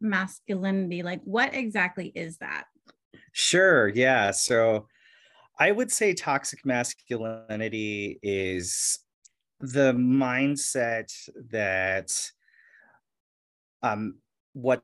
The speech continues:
Speaker 2: describes manhood or masculinity is considered of dominance, power, and control, lacking of empathy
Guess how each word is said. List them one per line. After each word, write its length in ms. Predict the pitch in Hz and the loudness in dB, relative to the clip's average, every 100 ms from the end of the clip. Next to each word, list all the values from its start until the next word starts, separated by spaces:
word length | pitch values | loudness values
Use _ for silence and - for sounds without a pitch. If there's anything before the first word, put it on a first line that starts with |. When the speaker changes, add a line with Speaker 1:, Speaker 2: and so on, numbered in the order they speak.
| _ | _
Speaker 2:
describes 840 | 127 - 139 127 123 117 107 - | -6 -4 0 2 2 0 -2 -10
manhood 760 | 113 127 127 127 104 107 104 101 98 | -4 0 0 -2 -4 -8 -6 -8 -8
or 220 | 107 104 | -8 -6
masculinity 1400 | 98 110 113 - 110 104 104 101 95 98 95 92 92 78 _ _ _ _ _ _ _ | -6 -6 -6 -6 -8 -6 -6 -6 -6 -6 -6 -6 -6 -8 _ _ _ _ _ _ _
is 240 | 110 101 - | -6 -6 -6
considered 720 | 107 - 113 101 98 95 87 _ _ _ | -6 -2 0 0 0 -2 -6 _ _ _
of 400 | 110 101 98 87 - | -2 -2 -4 -8 -4
dominance, 1000 | - 120 120 123 113 107 - - - - - | 2 4 4 4 2 0 -2 0 0 0 -4
power, 1000 | - - 120 120 117 117 107 107 101 98 _ _ _ _ _ _ _ _ _ | -8 -2 2 4 4 2 0 -2 -4 -8 _ _ _ _ _ _ _ _ _
and 160 | 107 107 | -8 -8
control, 1120 | 117 95 - 131 127 127 127 123 120 110 107 _ _ _ _ | -8 -8 0 4 6 6 6 4 4 2 -2 _ _ _ _
lacking 540 | 107 117 117 123 117 107 | -4 -2 -2 -6 -8 -6
of 320 | 101 92 - | -8 -10 -8
empathy 1080 | 175 165 160 143 - 143 139 135 127 123 120 | -4 -2 -2 -6 -2 0 0 0 -2 -6 -10